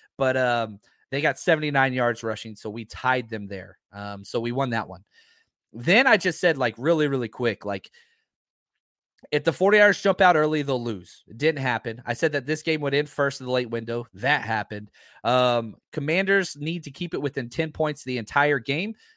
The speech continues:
Uh, they didn't. That's why they lost. And then I, I'm excited to go through. I said Trent Williams will put eleven people on the ground, and, uh, we'll see. I gotta go through the film and count those. I was wrong on Juwan Jennings. After the interception, they didn't really look his way too much. I said four catches.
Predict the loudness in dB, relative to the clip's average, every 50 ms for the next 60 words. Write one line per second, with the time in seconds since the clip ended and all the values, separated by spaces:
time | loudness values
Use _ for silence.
0 | _ -14 -12 -10 -8 -4 -2 -2 -2 -2 0 2 2 2 2 -2 -4 -4 -4 -2
1 | -2 -2 0 0 0 0 0 0 -4 -2 0 0 2 0 0 -2 -6 -14 _ _
2 | _ _ _ _ -4 -2 0 0 2 4 4 4 4 2 2 0 -4 -2 0 0
3 | 0 2 0 -2 -2 -4 -6 -4 0 2 4 4 4 2 -2 -4 0 0 0 2
4 | 2 2 2 2 0 -2 -2 -2 -4 -4 -4 -2 -2 -2 -4 -4 -6 -6 -4 -2
5 | -2 -2 0 0 2 2 2 0 -2 -8 -10 -10 -8 -4 -4 -4 -4 -4 -8 -10
6 | -8 -8 -6 -6 -6 -6 -8 -10 -14 -20 -20 _ _ -6 -4 -4 -2 -2 -4 -4
7 | -4 -4 -4 -2 -4 -4 -4 -2 -2 -2 -2 -2 -4 -4 -4 -4 -4 -4 -2 2
8 | 2 2 2 2 0 0 0 -2 -4 -2 -2 -4 -4 -4 -6 -4 -4 -4 -4 -4
9 | -4 -4 -4 -2 -4 -6 -10 _ -20 -16 -4 2 4 4 4 4 6 6 6 8
10 | 6 4 2 2 2 4 4 4 2 2 0 -2 -2 -2 -4 -6 -10 -16 -20 _
11 | _ _ _ _ 0 2 2 2 2 0 -2 -2 -2 0 0 0 0 0 2 2
12 | 2 2 2 -2 -2 -2 -2 -2 -2 0 2 2 2 4 2 2 0 -2 -4 -6
13 | -2 -2 -2 -2 -2 -6 -8 -8 -6 -6 -4 -4 -2 -2 -2 -2 0 2 2 2
14 | 2 2 2 2 2 2 0 -2 -4 -4 -6